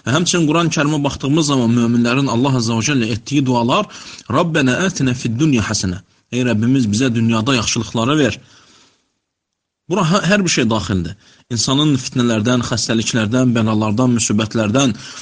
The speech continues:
digər şeylərdən qurtarması. Və həmçinin axirətdə olan xeyirləri istəyirsən və həmçinin cəhənnəm əzabından qurtarmanı istəyirsən.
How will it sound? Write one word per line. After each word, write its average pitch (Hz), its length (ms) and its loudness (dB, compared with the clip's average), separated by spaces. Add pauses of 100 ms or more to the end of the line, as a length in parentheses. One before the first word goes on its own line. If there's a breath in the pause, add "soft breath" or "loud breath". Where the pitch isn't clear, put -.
(140)
digər 151 320 2
şeylərdən 139 480 2
qurtarması. 92 480 -4 (260 loud breath)
Və 101 120 -2
həmçinin 165 420 2
axirətdə 139 460 0
olan 175 240 2
xeyirləri 110 420 0
istəyirsən 110 460 -2 (300 loud breath)
və 113 100 -4
həmçinin 127 500 2
cəhənnəm 113 460 2
əzabından 110 640 0 (300 loud breath)
qurtarmanı 120 580 -2
istəyirsən. - 400 -4